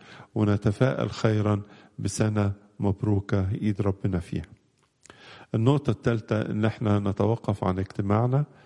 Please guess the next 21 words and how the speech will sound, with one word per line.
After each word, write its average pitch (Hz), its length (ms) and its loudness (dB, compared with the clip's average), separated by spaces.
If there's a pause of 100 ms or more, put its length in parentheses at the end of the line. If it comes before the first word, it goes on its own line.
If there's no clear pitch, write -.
(140)
خلال 101 380 -2
شهر 107 280 0
يناير 104 600 0 (380)
كالمعتاد، 104 680 0 (380)
بيبقى 123 300 2
شهر 107 320 2
الأعياد 98 600 0 (480)
كلها، 104 540 2 (500)
وبنحتفل 98 1700 0
فيه - 200 -4
بالأعياد، 98 680 0
وبتيجي 104 460 -4
في - 180 -4
آخره 95 340 -2 (400)
أجازة 101 380 0 (120)
نص 101 260 -2
السنة، 123 480 0 (400)
وبنعمة 110 540 0
المسيح 95 680 -2
هنرجع 95 540 0 (420)
في، 101 500 0